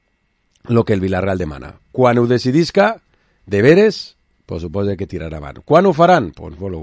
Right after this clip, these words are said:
què voleu que vos diga? Pues quan ells puguen, creguen, tinguen els diners i vagin de veres. Mentre en el Villarreal Club de Futbol, més o menys, dona la sensació que ho tenen clar, eh? Van a lo seu, sense fer ruïdo, i a la seva pel·lícula.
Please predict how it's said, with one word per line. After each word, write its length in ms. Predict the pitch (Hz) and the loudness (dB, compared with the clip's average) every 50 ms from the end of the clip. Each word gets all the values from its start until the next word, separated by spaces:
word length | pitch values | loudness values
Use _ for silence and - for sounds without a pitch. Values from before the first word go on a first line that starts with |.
| - - | -10 -10
què 80 | 101 | -10
voleu 180 | 92 90 87 87 | -8 -8 -10 -10
que 60 | 76 | -12
vos 140 | 69 64 73 | -12 -12 -12
diga? 220 | 85 65 55 52 - _ _ _ _ _ _ _ _ _ _ _ _ _ _ _ _ | -12 -12 -14 -16 -18 _ _ _ _ _ _ _ _ _ _ _ _ _ _ _ _
Pues 180 | _ - 87 - - | _ -10 -10 -8 -8
quan 180 | - 87 85 | -8 -6 -4
ells 140 | 92 101 92 | -4 -6 -6
puguen, 540 | - _ - 135 135 123 131 135 131 127 120 | -2 _ 2 4 4 4 4 2 2 0 -4
creguen, 500 | - 123 120 135 135 120 127 127 131 127 113 - | -4 -2 0 0 0 0 -2 -2 -2 -4 -4 -4
tinguen 320 | 127 123 123 117 113 113 | -2 -2 0 0 0 -2
els 120 | 110 98 98 | -2 -2 -2
diners 720 | 117 123 135 139 147 147 - - - - - - - - _ _ | 0 2 2 2 0 -2 -4 -8 -12 -14 -14 -16 -18 -20 _ _
i 120 | _ 104 92 | _ -6 -4
vagin 240 | 101 101 95 101 90 | -2 -2 -2 -4 -4
de 80 | 85 80 | -6 -8
veres. 460 | 76 87 - - 55 - - - - _ - | -10 -12 -14 -16 -16 -16 -16 -18 -16 _ -2
Mentre 280 | 117 127 127 131 135 131 | 0 0 0 0 -2 -2
en 80 | 120 120 | -2 -2
el 120 | 110 107 | -2 -2
Villarreal 360 | 104 104 104 104 104 120 127 117 | -2 -2 -2 -2 -2 -2 -2 -2
Club 160 | - 131 113 | -2 -4 -4
de 80 | 101 | -4
Futbol, 400 | - - 139 123 123 127 127 131 127 _ _ _ _ | -4 -6 -6 -2 -2 -2 -2 -2 -6 _ _ _ _
més 180 | 110 113 113 | -8 -6 -4
o 80 | 113 107 | -4 -4
menys, 340 | 110 117 120 117 - - - _ _ _ _ _ _ _ _ _ | -4 -4 -4 -6 -8 -12 -18 _ _ _ _ _ _ _ _ _
dona 280 | - 98 110 120 120 120 | -6 -2 0 0 2 0
la 120 | 113 104 | -2 -2
sensació 460 | 110 120 107 101 98 - 120 120 117 | -2 -4 -6 -6 -6 -4 -4 -4 -4
que 100 | 104 107 | -4 -6
ho 40 | 95 | -6
tenen 240 | - 104 92 87 - | -6 -6 -6 -6 -8
clar, 220 | - 67 62 90 110 | -12 -14 -14 -12 -12
eh? 120 | 123 147 - _ _ _ _ _ _ _ _ _ _ _ _ _ | -12 -12 -16 _ _ _ _ _ _ _ _ _ _ _ _ _
Van 220 | - 92 107 113 117 | -4 -2 0 0 0
a 40 | 110 | -2
lo 80 | 95 87 | -4 -4
seu, 320 | - - 147 160 175 175 190 202 _ _ _ _ _ _ _ _ _ _ | -2 -2 0 0 -2 -4 -8 -12 _ _ _ _ _ _ _ _ _ _
sense 340 | - - 95 82 - 95 | -16 -14 -14 -10 -10 -8
fer 160 | 85 123 135 139 | -4 -4 -4 -2
ruïdo, 460 | 110 107 120 123 117 120 117 123 - _ _ _ _ _ _ _ _ | -2 -2 -2 0 0 0 -2 -2 -6 _ _ _ _ _ _ _ _
i 120 | - 90 98 | -10 -8 -6
a 20 | 95 92 | -6 -6
la 100 | 87 - | -8 -8
seva 220 | - 110 98 95 | -6 -8 -8 -8
pel·lícula. 400 | 90 87 78 67 - 62 57 - | -8 -12 -12 -14 -16 -18 -20 -20